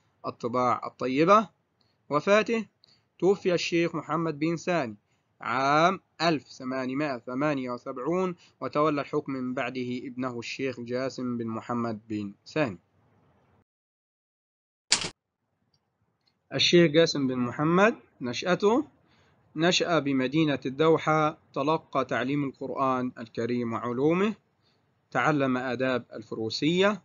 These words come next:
مهاراته مهارة القنص، ثم عمله، عمل بتجارة اللؤلؤ التي تعلمها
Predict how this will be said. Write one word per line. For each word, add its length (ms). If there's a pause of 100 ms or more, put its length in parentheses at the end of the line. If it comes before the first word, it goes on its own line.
مهاراته 680 (380)
مهارة 480 (140)
القنص، 760 (600)
ثم 300 (320)
عمله، 540 (1120)
عمل 500
بتجارة 640
اللؤلؤ 580 (360)
التي 260
تعلمها 880